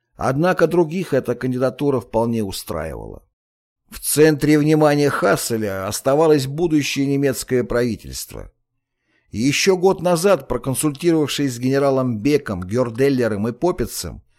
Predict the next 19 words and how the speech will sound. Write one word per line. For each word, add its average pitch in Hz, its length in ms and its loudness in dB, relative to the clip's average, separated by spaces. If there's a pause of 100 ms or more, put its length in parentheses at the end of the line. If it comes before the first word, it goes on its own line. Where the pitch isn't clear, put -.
(320)
он 180 220 0
набросал 165 520 4
программу 147 540 2
правительства 131 800 0
на 117 160 -2
переходный 117 580 -2
период, 110 560 -6 (560)
которую 151 540 4
детализировал 160 840 4
в - 100 -6
проекте, 131 760 0 (200)
составленном 135 640 2
в 110 60 -6
конце 131 400 0
тысяча 123 540 -4
девятьсот 117 500 -2
сорок 113 260 -6
первого 117 360 0
года. 87 440 -8